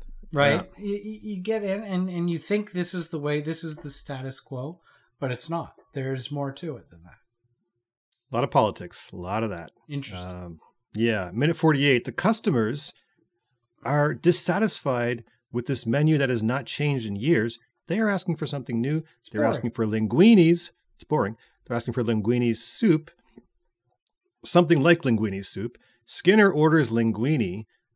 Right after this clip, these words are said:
Speaker 2: to make Gusto's sweetbread
Speaker 1: Mm.
Speaker 2: a la Gu-, sorry, to, to make sweetbread a la Gusto. It's an old recipe of Gusto's.
Speaker 1: Right.
Speaker 2: As a way to sabotage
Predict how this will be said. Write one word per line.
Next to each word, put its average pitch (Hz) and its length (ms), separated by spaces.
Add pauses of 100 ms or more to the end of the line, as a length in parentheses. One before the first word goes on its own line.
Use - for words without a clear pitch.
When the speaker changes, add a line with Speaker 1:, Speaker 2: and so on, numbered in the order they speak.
(140)
Speaker 2:
to 113 120
make 127 460 (500)
Gusto's 143 720
sweetbread 147 1040
Speaker 1:
Mm. 123 400
Speaker 2:
a 120 60
la 113 100
Gu-, 92 220 (200)
sorry, 135 280
to, 143 460
to 135 140
make 147 300
sweetbread 165 480
a 131 100
la 120 120
Gusto. 107 560
It's 104 100
an 110 80
old 113 160
recipe 110 420
of 87 120
Gusto's. 90 440
Speaker 1:
Right. 98 240 (320)
Speaker 2:
As 123 160
a 127 60
way 123 140
to 117 80
sabotage 117 720